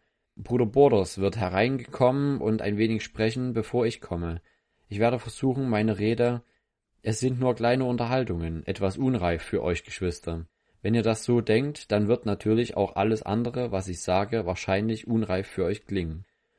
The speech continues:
Aber ihr seid alle Lehrer und ich bin kein Lehrer. Ich bin,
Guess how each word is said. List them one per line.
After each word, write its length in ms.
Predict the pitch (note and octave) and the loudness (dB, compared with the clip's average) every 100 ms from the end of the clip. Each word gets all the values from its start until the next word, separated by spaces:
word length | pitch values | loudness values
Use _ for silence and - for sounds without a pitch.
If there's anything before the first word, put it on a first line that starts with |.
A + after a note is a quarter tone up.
| _ | _
Aber 160 | - A2+ | 0 2
ihr 120 | A2+ | 2
seid 240 | B2 A#2+ - | 2 0 2
alle 220 | B2+ B2+ | 2 2
Lehrer 600 | B2 C3 G#2+ G2 B2 - | 2 2 2 0 0 -2
und 160 | A2 | -2
ich 140 | G#2+ - | -2 -4
bin 120 | A2+ | -6
kein 300 | A2+ A2+ A2+ | -2 0 0
Lehrer. 420 | F2 D#2+ D2+ D#2+ E2 G2 | 0 -2 -4 -10 -10 -10
Ich 180 | - | -6
bin, 360 | - A2+ A#2 | 2 4 4